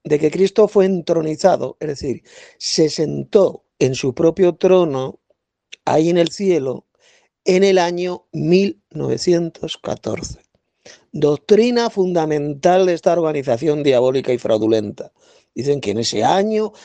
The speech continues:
Jesús fue entronizado en el cielo. Él dice, se sentó ahí en su propio trono.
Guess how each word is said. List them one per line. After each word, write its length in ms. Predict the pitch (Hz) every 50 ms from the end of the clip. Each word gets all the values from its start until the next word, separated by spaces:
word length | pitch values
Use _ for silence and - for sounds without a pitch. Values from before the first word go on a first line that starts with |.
| - _ -
Jesús 320 | - 120 117 165 165 165
fue 160 | 147 185 190
entronizado 1300 | 196 190 175 156 _ - 190 170 170 165 165 165 160 160 156 139 - - 202 196 208 202 185 143 107 -
en 80 | 113
el 140 | 110 - -
cielo. 500 | - - - - - - - - - - _ _ _ _ _ - - - - - _
Él 120 | - 170 170
dice, 160 | 165 165 175
se 160 | - - 170
sentó 460 | - - 156 151 147 139 - 185 190
ahí 180 | 175 180 185 180
en 100 | 170 160
su 160 | - - -
propio 420 | - 156 143 127 - - 110 104 98
trono. 400 | - - - - - - -